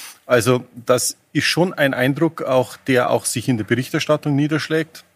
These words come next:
Wir haben diese Woche zum Beispiel darüber berichtet, äh, dass ja gestern Feiertag war und die Befürchtungen, die es ja auch von Experten in Österreich geäußert gab, ähm,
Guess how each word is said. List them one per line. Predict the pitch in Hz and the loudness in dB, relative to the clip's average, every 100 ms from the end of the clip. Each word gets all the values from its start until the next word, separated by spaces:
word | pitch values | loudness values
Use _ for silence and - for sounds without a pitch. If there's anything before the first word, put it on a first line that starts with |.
| _ _ _ _ _ _ | _ _ _ _ _ _
Wir | 160 123 | 0 2
haben | 113 107 | 2 2
diese | 127 110 107 | -2 -2 0
Woche | 131 147 151 127 | 0 2 0 -2
zum | - 135 | -4 0
Beispiel | 123 - 139 | 0 0 0
darüber | 127 131 135 | 0 0 -2
berichtet, | 117 127 - 127 - - - - - | -2 -4 -2 -4 -4 -16 -16 -18 -10
äh, | - 117 110 - | 0 2 2 0
dass | 110 101 | -4 -2
ja | 117 | -2
gestern | - - 110 | -2 -2 -4
Feiertag | - 117 156 - 147 131 | 0 0 0 0 -2 0
war | 135 143 143 127 | 2 4 2 0
und | 123 107 - - - 107 | -4 -4 -6 -8 -10 -8
die | |
Befürchtungen, | 113 117 - 147 - 143 135 123 | -4 -2 0 0 0 0 2 2
die | 123 | 2
es | 123 - | 0 2
ja | 110 | 0
auch | 113 | 0
von | - 101 | -2 -4
Experten | 95 - 139 - | -4 2 0 2
in | 107 | -2
Österreich | 113 151 - 101 107 - | -2 -4 -2 -4 -4 -4
geäußert | 110 113 - 110 | -4 -2 -4 -2
gab, | 123 117 - - - - _ | 0 0 -4 -16 -18 -20 _
ähm, | 123 110 104 | 0 0 0